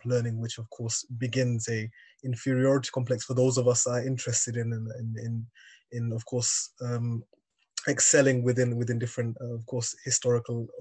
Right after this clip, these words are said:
or, or otherwise. Um, I think now we'll probably begin to, to conclude, and I'd love to op-,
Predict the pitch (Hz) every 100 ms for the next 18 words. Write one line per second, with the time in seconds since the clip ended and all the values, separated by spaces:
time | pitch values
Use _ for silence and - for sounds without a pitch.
0 | - 127 123 120 - - - - 123 123
1 | 120 110 110 113 - - 131 135 135 127
2 | - _ _ _ _ _ _ - 135 123
3 | 160 143 156 165 147 151 147 135 131 127
4 | 120 - 120 113 - 120 123 117 143 139
5 | 127 123 117 127 120 - 120 110 _ _
6 | _ _ - 131